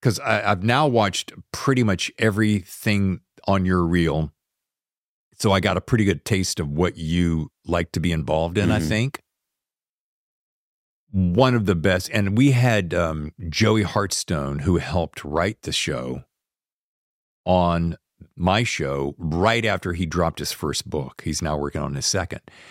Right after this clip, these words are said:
Speaker 1: And, uh, I said, "Dude, this is probably some of the absolute best writing I've read and heard in years."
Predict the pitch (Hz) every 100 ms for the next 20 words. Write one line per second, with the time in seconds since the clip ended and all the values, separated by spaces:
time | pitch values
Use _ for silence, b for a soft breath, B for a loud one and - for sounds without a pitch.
0 | B B B B B - 101 92 85 82
1 | - - 85 78 76 92 95 - 95 85
2 | 123 101 156 - 220 - - - - 139
3 | - 208 110 101 104 - 107 - - -
4 | - 110 95 85 - _ - 104 113 -
5 | 110 104 85 90 - 87 82 80 76 73
6 | 78 _ _ _ _ _ _ _ - 92
7 | 87 73 - - - _ _ 110 90 90
8 | 85 78 - 87 78 73 71 - 107 95
9 | 80 69 80 76 73 80 85 64 65 -